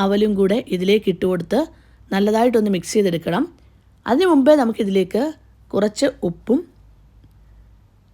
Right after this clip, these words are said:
അതുപോലെ തന്നെ ഒരു ടേബിൾ സ്പൂണോ രണ്ട് ടേബിൾ സ്പൂണോ പഞ്ചസാര, ഇതൊക്കെ നമ്മുടെ ഇഷ്ടത്തിനനുസരിച്ച് നമുക്ക് ഇതിനകത്ത് ചേർത്ത് കൊടുക്കാവുന്നതാണ് പ്രത്യേകത. അതുപോലെ തന്നെ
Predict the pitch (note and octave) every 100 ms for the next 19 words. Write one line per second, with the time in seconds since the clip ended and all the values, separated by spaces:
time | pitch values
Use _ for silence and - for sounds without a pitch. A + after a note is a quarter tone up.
0 | _ G#3 A3 A#3 B3+ A3 A#3 E4 - -
1 | _ - _ D4 D#4+ C#4 A#3 A#3 A3 A#3+
2 | A#3 A3 F#3+ _ - - A3+ A3+ B3 A3+
3 | G#3 G3+ - G#3 A3+ G#3 G3 G#3 G3+ F3+
4 | D#3+ - - A#3 B3 E4 C#4 A#3 C#4 C4+
5 | - B3 A#3 A3 A3 A3 G3+ G3 G#3+ G3
6 | G#3+ G#3 F#3+ G3 G3 G#3+ A3 G3+ F#3+ F#3
7 | F3+ - F3+ F3+ C4+ - - - _ _
8 | F#3+ G3+ A3+ B3